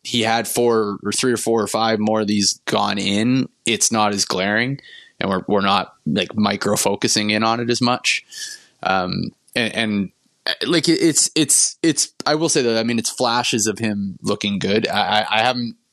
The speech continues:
he maybe hasn't had that, like, complete dominant game yet, but he's had some line mate flip flop. He hasn't necessarily had a consistent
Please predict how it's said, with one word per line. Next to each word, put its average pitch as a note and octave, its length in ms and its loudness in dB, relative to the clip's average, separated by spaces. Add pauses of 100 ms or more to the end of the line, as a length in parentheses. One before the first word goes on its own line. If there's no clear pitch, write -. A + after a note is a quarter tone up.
(100)
he C3 160 0
maybe D3+ 220 2
hasn't C3 280 0
had A#2+ 220 0
that, A2 160 0
like, G2+ 160 -4
complete A2+ 560 -4
dominant G#2 680 0
game G2+ 320 0
yet, B2 360 0 (440)
but E3+ 140 2
he's E3 100 2
had D#3+ 180 -2
some D#3 240 0
line A2 300 0
mate A2+ 180 -2
flip A2+ 240 -2
flop. A2 400 0
He G#2+ 100 0
hasn't A2+ 300 0
necessarily G#2 540 0
had G2 180 0
a G2+ 40 0
consistent - 680 -2